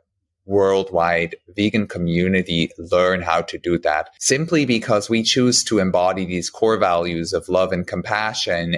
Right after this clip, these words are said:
And we choose to not actively, to our extent of wisdom, harm animals anymore through our consumption, what we eat, what we drink, what we buy.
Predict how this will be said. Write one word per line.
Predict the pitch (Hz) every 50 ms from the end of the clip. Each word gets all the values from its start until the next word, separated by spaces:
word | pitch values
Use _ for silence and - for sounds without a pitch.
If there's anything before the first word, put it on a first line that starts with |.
| - -
And | 101 92 90 87 87 92 92 - - - - - -
we | - 110
choose | 110 - - 180 180 165 143 -
to | - - 117
not | 110 104 98 101 98 104 -
actively, | 95 95 98 107 - - - 117 107 107 101 101 95 92 92 - - _ _ _ - -
to | - 156 147 135
our | - 110 107 104 98 98 92 -
extent | - - - - - 95 90 90 90
of | 87 - -
wisdom, | 87 87 85 - - 98 92 90 - _ - - _ _ _ _ _ _ -
harm | - 113 117 131 139 131 110
animals | 92 90 87 87 82 82 82 85 85 -
anymore | 87 85 87 85 82 82 80 82
through | - - - 92 85 78 76 -
our | 85 85 80 78 78 78 76 76 - _ _
consumption, | - 107 98 - - 170 185 180 - - 92 80 73 73 - _ _
what | - 87 87 -
we | 104 95
eat, | 98 120 135 123 107 -
what | - - -
we | 90
drink, | 92 104 120 131 131 - - -
what | 87 78
we | - 95 87 85 85 87 - _ _ - -
buy. | 104 104 127 147 131 98 87 82 82